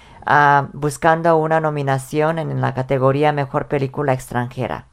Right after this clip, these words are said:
Ah, pues esta película chilena que, que este, el señor, ah, Jael García Bernal va a ser, pues está nominado para el mejor,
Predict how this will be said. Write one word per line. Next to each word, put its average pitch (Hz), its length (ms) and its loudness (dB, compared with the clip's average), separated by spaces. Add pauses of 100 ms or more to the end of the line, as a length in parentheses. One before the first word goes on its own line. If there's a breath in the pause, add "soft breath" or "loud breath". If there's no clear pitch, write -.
(920)
Ah, 139 320 -4
pues 135 160 -6
esta 156 260 -2
película 160 500 0
chilena 147 560 -2
que, 131 420 -2 (340 soft breath)
que 143 120 0
este, 135 480 2
el 117 140 -2
señor, 143 440 2
ah, 135 220 4
Jael 139 480 2
García 147 420 0
Bernal 143 420 0
va 139 100 2
a 139 40 -2
ser, 139 260 -2 (200)
pues 131 160 -6
está 139 540 2 (200 soft breath)
nominado 147 580 0
para 127 380 2 (320 soft breath)
el 143 180 -2
mejor, 151 680 0